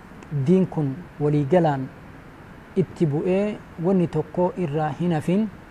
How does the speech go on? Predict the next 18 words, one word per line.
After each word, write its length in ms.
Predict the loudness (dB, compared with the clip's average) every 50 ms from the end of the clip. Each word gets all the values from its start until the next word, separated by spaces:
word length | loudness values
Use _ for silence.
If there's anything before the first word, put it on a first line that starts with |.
| -20 -20 -20 -20 -20 -20 -20 -20 -20 -20 -20 -20 -16 -6 0
Rabbiin 360 | 0 0 0 0 0 0 0
Nabi 180 | 0 0 0 -2
Muhammaditti 640 | -2 -2 -2 0 2 2 4 2 2 2 0 -2
gartee, 500 | 0 0 -2 -2 0 0 2 2 2 0 -4 -12 -16 -18 -18 -20 -20 -20 -20 -20 -20 -20 -20 -20 -20 -20 -20 -16 -8 -4
"إذا 360 | -4 -2 2 2 2 2 0
جاء 560 | -2 0 0 2 2 4 4 2 2 0 0 -2 -4 -2 -2
نصر 280 | -2 -2 -4 -4 -4 -2
الله 760 | 0 0 0 0 0 0 0 0 2 2 2 0 0 -2 -2 -4 -8 -12 -18 -20 -20 -20 -20 -20 -20 -20 -20 -20 -20 -20 -20 -20 -20 -20 -20 -20 -20 -20 -16 -10 -6 -2
ورأيت 640 | 0 0 0 0 -2 -2 -2 -2 -2 -2 -2 -4 -6
الناس 400 | -6 -4 -4 -2 -2 -4 -4 -4 -4 -4 -4 -4 -6 -8 -8 -8
يدخلون 560 | -6 -6 -6 -6 -6 -6 -4 -4 -2 -2 -2 -4
في 220 | -4 -6 -6 -6 -4
دين 220 | -4 -2 -2 -2
الله 360 | -2 -2 -2 -2 -2 -2 -4 -6 -8 -8
أفواجا 600 | -8 -8 -6 -4 -2 -2 0 -2 -2 -2 -4 -6 -6 -8 -12 -16 -20 -20 -20 -20 -20 -16 -12 -8
فسبح 500 | -8 -6 -4 -4 -4 -2 -2 -2 -2 -2 -2 -4
بحمد 380 | -6 -6 -6 -4 -4 -2 -2 -2
ربك 400 | -2 -2 -2 -2 -4 -4 -4